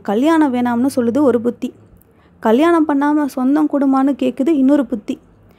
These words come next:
ஒண்ணுக்கு ரெண்டா யோசனை பண்ணிக்க தாயின்னு கோளாறு சொல்லுது ஒரு கூட்டம். கட்டைய மாதிரி ஒரு ஆம்பளை எட்டு ஊர்லயும் உண்டுமா? கருவாச்சி போற நல்ல நேரம், கட்டையன் குணத்தையே மாத்தலாமா இல்லையாங்குது இன்னொரு கூட்டம்.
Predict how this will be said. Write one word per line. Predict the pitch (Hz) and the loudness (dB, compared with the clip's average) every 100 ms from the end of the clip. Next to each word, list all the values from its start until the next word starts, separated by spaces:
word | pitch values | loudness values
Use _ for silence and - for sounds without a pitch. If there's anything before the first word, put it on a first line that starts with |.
| - _ 220 | -20 _ -2
ஒண்ணுக்கு | 240 302 320 | 2 2 2
ரெண்டா | 277 269 294 | 0 0 0
யோசனை | 294 247 269 302 | 0 -2 0 -2
பண்ணிக்க | 269 262 254 247 | 0 -2 -4 -6
தாயின்னு | 233 233 240 269 | -2 -2 0 -2
கோளாறு | 262 269 294 285 262 | -2 0 2 2 0
சொல்லுது | 247 233 277 | 0 0 0
ஒரு | 247 240 | 0 0
கூட்டம். | 247 208 - _ _ _ _ _ _ - | -4 -6 -12 _ _ _ _ _ _ -10
கட்டைய | 220 - 302 285 | -6 0 2 2
மாதிரி | 277 311 311 | 2 2 2
ஒரு | 262 240 | 2 0
ஆம்பளை | 220 269 277 277 240 | 0 0 0 0 -2
எட்டு | 240 - 311 277 | -4 -2 -2 0
ஊர்லயும் | 302 311 262 | 0 0 2
உண்டுமா? | 262 269 311 311 _ _ _ _ - | 2 2 0 -4 _ _ _ _ -4
கருவாச்சி | 240 302 339 320 285 | 0 2 2 0 -2
போற | 247 | -2
நல்ல | 220 214 247 | -2 -2 0
நேரம், | 285 247 247 302 285 _ | 0 0 0 -2 -4 _
கட்டையன் | 233 220 294 311 | -6 -4 0 0
குணத்தையே | 254 240 247 285 320 294 | 0 -2 0 0 2 2
மாத்தலாமா | 262 294 277 254 | 0 -2 -2 0
இல்லையாங்குது | 294 277 254 247 233 240 381 | 0 0 0 0 0 -2 0
இன்னொரு | 294 311 294 | 2 2 0
கூட்டம். | 277 233 262 | -6 -8 -12